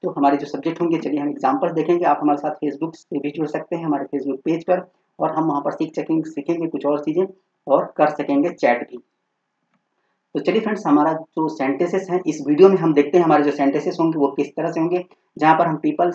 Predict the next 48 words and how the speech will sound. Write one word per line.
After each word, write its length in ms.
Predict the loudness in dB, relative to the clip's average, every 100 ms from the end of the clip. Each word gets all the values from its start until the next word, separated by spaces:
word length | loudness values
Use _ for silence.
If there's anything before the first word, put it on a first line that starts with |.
| 0
someone, 280 | 0 0 -2 -2
somebody, 340 | 0 0 -2 -6 _
police 240 | -2 -2 -6
के 400 | _ _ -8 -8 -10 _ _
जो 60 | -8
हमारे 220 | -4 -4
subject 420 | -4 0 0 2
होंगे 260 | 0 0 -2 _ _
उन्हें 240 | 2 2 2
हम 120 | -2
नहीं 300 | 0 -4 -2
लिखेंगे, 400 | -4 -2 -2 -4 -4
हमें 120 | -4
उन्हें 140 | -2
drop 260 | -2 -4 -2
कर 100 | -4
देंगे। 280 | -2 -2 -4 _ _ _ -6
हम 200 | -4 -4
इस 140 | -6
तरह 120 | -4 -4
के 100 | -6
कुछ 200 | -10 -4
और 180 | -2
examples 520 | -2 -6 -8 -6 -8 -2
आज 140 | -2 -2
नज़र 280 | -2 0 2
डालते 280 | 2 2 -2
हैं, 220 | -2 -4 -10
आप 100 | -4
उन्हें 160 | -2 -2
ध्यान 220 | -2 -4
से 120 | -2
देखते 280 | -2 -2 -2
जाइए। 220 | -2 -4 -6 _ _
Exams 380 | -8 4 4 4
में 100 | 2
जब 140 | 2 2
आप 160 | -2 -6
इस 120 | -4
तरह 120 | -4
के 120 | -2
सेंटेंसेस 480 | -2 0 0 -2 -4
देखें, 280 | -4 -4 -2
इस 100 | -4
तरह 160 | -4
के 100 | -4
subject 400 | -4 -6 -4 -4
देखें, 240 | -2 -4